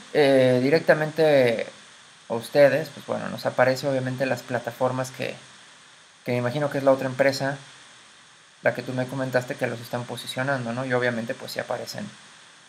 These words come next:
ustedes aquí. Pero lo que nos interesa es, este, bueno, mira,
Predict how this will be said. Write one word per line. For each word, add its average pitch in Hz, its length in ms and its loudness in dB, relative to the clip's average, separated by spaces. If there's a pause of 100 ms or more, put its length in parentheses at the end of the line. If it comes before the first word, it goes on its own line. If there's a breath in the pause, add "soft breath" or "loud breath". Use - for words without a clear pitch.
(200)
ustedes - 420 -2
aquí. 135 320 -4 (1040)
Pero 147 320 10
lo 135 160 6
que 127 100 0
nos 123 200 -4
interesa 131 680 -2 (960)
es, 123 340 2
este, 120 680 -6 (240)
bueno, 135 200 -2
mira, 120 220 -2